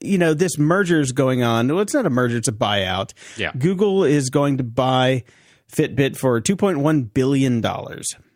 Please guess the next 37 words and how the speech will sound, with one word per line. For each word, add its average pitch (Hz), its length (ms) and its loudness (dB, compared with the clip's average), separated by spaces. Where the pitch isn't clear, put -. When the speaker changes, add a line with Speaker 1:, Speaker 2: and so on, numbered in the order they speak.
Speaker 2:
Wow. 95 280 -12
Speaker 1:
But 143 200 0
Speaker 2:
Fit-, 135 220 -2
Speaker 1:
the 196 100 0
Speaker 2:
Fitbit - 100 0
Speaker 1:
E 185 40 -2
U 113 60 -2
Speaker 2:
is - 140 -2
Speaker 1:
said - 60 -6
Speaker 2:
getting 110 240 -2
a 90 140 -10
fucking 107 380 -10
deal 127 300 -4
there. 98 280 -6
Speaker 1:
I, 175 180 0
dude, 190 420 -2
I 160 60 4
use 202 200 0
my 233 100 2
Fitbit 240 320 0
every 240 200 0
day. 190 420 0
My 151 160 0
Fitbit 233 380 0
is 202 180 2
my, 180 260 2
honestly, 151 360 0
my 131 140 2
go-to 123 440 0
tracker. 120 560 -2
I 123 120 0
Speaker 2:
Mm-hmm. 123 60 2
Speaker 1:
have 151 160 2
my 135 140 2
watch, 131 480 0
but 110 300 -2
I, 120 240 -2